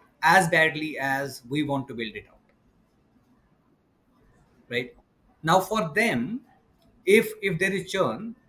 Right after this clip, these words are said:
it only means one thing, that it's not helping them do what they want to do. And that's great feedback. So,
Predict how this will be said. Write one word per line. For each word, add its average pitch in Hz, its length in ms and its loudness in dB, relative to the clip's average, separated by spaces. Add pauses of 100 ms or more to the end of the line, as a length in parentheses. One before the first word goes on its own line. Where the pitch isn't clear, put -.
it 170 120 -2
only 185 260 2
means 170 540 -4
one 139 200 -2
thing, 120 220 -6
that 135 160 -4 (100)
it's 156 260 -10
not 170 220 2
helping 151 460 -8
them 139 260 -4
do 131 160 -10 (100)
what 117 240 -8
they 110 160 -10
want 107 200 -20
to - 80 -20
do. - 80 -20 (1600)
And 131 100 -2
that's 143 200 0
great 139 240 0
feedback. - 380 -14 (1600)
So, - 360 2